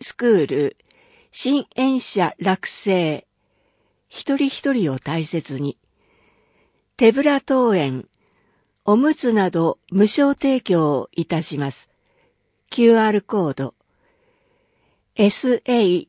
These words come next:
ティーエスユーケーアイドットエーオーエムオーアールアイドットジェーピー、ゼロ歳から二歳児の保育施設、十和田市西十四番町、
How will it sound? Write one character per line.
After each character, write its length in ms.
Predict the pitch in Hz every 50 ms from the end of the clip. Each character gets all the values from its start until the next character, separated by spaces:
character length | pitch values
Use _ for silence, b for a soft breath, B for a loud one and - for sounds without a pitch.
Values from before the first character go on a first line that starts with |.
| _ _
テ 120 | - - 254
ィ 180 | 254 262 262 254 -
ー 0 | -
エ 140 | 240 254 262
ス 340 | - - 185 170 170 165 -
ユ 340 | - 185 214 226 240 240 240
ー 60 | 233 - _
ケ 200 | - 247 233 214
ー 200 | 185 170 160 - - _ _
ア 180 | - 190 202 214
イ 180 | 202 190 - _ _ _ _ _ -
ド 120 | 180 175
ッ 60 | - - _ _ _ _
ト 220 | - 170 160 - - _ _ _ _ _ _ _ _ -
エ 160 | 208 226 247
ー 180 | 269 269 247 - _ _
オ 360 | - 247 254 233 196 180 175 -
ー 40 | - _ -
エ 140 | 190 202 208
ム 240 | 226 247 226 - _ _
オ 380 | - 233 233 202 185 175 165 -
ー 40 | - _
ア 280 | - - 240 254 254 254
ー 60 | 254 233
ル 180 | 240 214 - - _ _ _
ア 180 | - 214 226 226
イ 260 | 196 160 143 131 - _ _ -
ド 140 | 175 185 180
ッ 20 |
ト 460 | 175 _ _ _ _ - 190 175 175 - _ _ _
ジ 180 | 160 160 196 226
ェ 80 | 233
ー 100 | 233 226 - _
ピ 440 | - 208 208 190 170 143 127 - -
ー、 200 | _ _ _ _ _ _ _ _ _ _ _ 180
ゼ 140 | 214 220 240
ロ 120 | 254 262
歳 300 | - - 240 208 202 190
か 140 | - - 208
ら 100 | 208 202
二 160 | 202 208 220
歳 320 | 214 - 247 240 226 202
児 160 | 156 160 170 175
の 240 | 170 165 156 - _
保 220 | _ - 220 214
育 300 | 226 240 233 - - 226
施 180 | 233 - - 220
設、 400 | 190 147 - - - 139 131 - _ _ _ _ _ _ _ _ _ _ _ _ _ _
十 100 | - 240
和 160 | 247 247 247
田 140 | 240 240 226
市 280 | 226 - 202 196 175 - -
西 380 | 208 226 - - 277 262 214
十 240 | 185 233 254 262 262
四 320 | 254 247 262 247 240 233
番 240 | 226 254 247 233 214
町、 480 | - - - 156 143 143 135 139 147